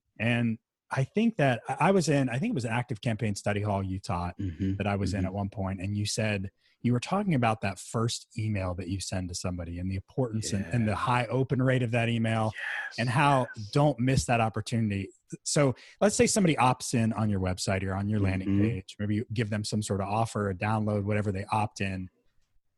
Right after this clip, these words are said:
Speaker 1: What about, what's that opportunity with that first email that you send out?
Speaker 2: Wow. Um, that first email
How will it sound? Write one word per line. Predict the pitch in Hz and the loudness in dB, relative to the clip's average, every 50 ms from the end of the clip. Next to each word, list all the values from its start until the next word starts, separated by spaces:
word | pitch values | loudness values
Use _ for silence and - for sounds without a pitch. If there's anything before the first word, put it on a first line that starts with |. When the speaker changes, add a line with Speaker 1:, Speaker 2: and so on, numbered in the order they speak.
| _ _ - | _ _ -10
Speaker 1:
What | - 101 113 156 170 175 | -4 0 2 4 4 4
about, | 151 110 113 113 113 110 104 - _ _ _ _ _ _ _ - | 4 4 2 2 4 2 0 -4 _ _ _ _ _ _ _ -8
what's | 110 110 139 170 - - | -2 2 2 2 2 2
that | 175 135 127 | 2 4 4
opportunity | 120 117 - 113 - - 107 95 92 92 | 4 2 0 -4 -6 -4 -4 -4 -4 -4
with | 90 92 - | -6 -6 -6
that | 92 90 90 _ _ _ | -6 -6 -8 _ _ _
first | - 104 98 95 - - | -2 -2 -2 -2 -4 -8
email | 95 92 87 87 82 82 82 | -8 -8 -8 -8 -10 -12 -12
that | 82 85 | -12 -10
you | 85 82 85 | -10 -10 -10
send | - - 87 80 80 | -8 -8 -10 -10 -10
out? | 80 80 78 - _ _ _ _ _ _ _ _ _ _ _ _ _ _ - | -12 -12 -12 -14 _ _ _ _ _ _ _ _ _ _ _ _ _ _ -2
Speaker 2:
Wow. | 107 107 107 104 101 98 92 92 90 87 - - - - | 0 2 2 4 4 2 2 0 -2 -6 -10 -12 -8 -2
Um, | - 104 107 104 101 95 92 90 85 82 - | 2 4 4 4 4 4 2 0 -2 -4 -4
that | - 101 110 131 - | -2 0 0 0 0
first | - - 135 135 127 - - - | 2 2 2 2 2 0 0 2
email | 110 113 113 107 104 98 95 90 87 87 85 80 82 85 | 4 4 6 6 6 4 4 4 4 2 2 0 -2 -4